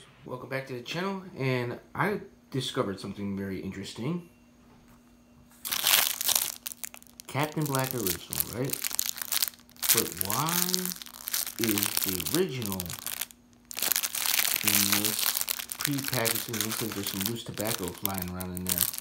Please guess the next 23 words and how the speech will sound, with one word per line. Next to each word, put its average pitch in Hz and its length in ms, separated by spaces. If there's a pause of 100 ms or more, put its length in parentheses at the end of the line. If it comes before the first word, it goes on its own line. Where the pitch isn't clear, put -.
(640)
Uh, 196 680 (920)
yeah, 185 180 (360)
I 117 40
don't 139 140
understand 135 560
why 127 120
it's - 200
got 123 160
this - 260
extra 123 760
bagging 127 360
on 113 60
it, 110 100
'cause 117 100
when 123 260
I 123 40 (360)
buy 117 360 (1600)
any 120 260
other 135 340 (1200)
tobacco 101 580
from 92 480 (220)
Captain 87 340 (220)
Black, 101 320